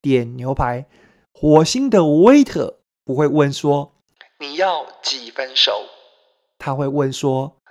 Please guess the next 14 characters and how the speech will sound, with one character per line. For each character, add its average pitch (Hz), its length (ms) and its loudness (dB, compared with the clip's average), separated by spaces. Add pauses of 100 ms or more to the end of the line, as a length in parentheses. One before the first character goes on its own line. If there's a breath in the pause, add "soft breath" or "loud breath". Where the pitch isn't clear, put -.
(240 soft breath)
，“你 143 160 -12
要 165 260 -2 (280)
等 127 100 -2 (260)
几 117 280 -12
分 120 280 -10
钟？” 117 180 -6 (1600)
他 165 160 -4
们 147 120 -2
在 151 200 -2
等 123 320 -6
待 196 220 2
的 147 60 -6
时 139 180 -6
间， 156 360 -2